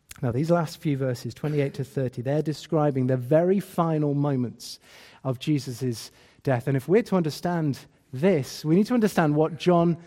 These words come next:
doesn't record. Each of the gospel writers, they're trying to help us see specific things so that as we read each of the gospels, we would see the full picture of what's going on. John's focus has been to show us so much of what we've seen to this point. But when he writes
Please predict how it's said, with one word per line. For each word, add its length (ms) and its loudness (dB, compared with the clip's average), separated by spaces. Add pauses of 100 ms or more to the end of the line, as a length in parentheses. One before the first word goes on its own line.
(300)
doesn't 340 6
record. 420 0
Each 200 0
of 80 2
the 60 6
gospel 320 4
writers, 440 2
they're 80 2
trying 280 0
to 60 4
help 280 2
us 120 0
see 180 2
specific 640 -2
things 520 4 (260)
so 160 4
that 200 4
as 180 6
we 140 6
read 320 6 (120)
each 360 4
of 120 6
the 100 2
gospels, 680 0 (280)
we 160 4
would 160 2
see 180 2
the 140 4
full 320 6
picture 420 0
of 80 4
what's 260 0
going 280 4
on. 160 4 (280)
John's 440 4
focus 480 2
has 120 0
been 200 2
to 80 -4
show 280 2
us 160 6 (220)
so 340 4
much 240 2
of 80 2
what 160 6
we've 160 4
seen 260 2
to 100 0
this 200 0
point. 300 0 (380)
But 80 4
when 200 4
he 200 4
writes 720 2